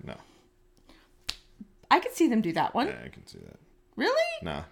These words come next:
Speaker 1: Or Shadows of Innsmouth or anything like that. Maybe, like, one of the,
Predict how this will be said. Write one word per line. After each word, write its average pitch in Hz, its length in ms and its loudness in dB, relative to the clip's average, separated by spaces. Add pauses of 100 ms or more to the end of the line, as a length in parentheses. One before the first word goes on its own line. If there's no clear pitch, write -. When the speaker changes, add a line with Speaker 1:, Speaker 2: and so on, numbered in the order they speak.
(240)
Speaker 1:
Or 104 120 -2
Shadows 90 360 -2
of 87 100 -4
Innsmouth 82 500 -6
or 90 100 -6
anything 87 280 -8
like 85 140 -8
that. 110 180 -4
Maybe, 180 240 2
like, 120 240 4
one 123 120 0
of 113 60 2
the, 98 180 0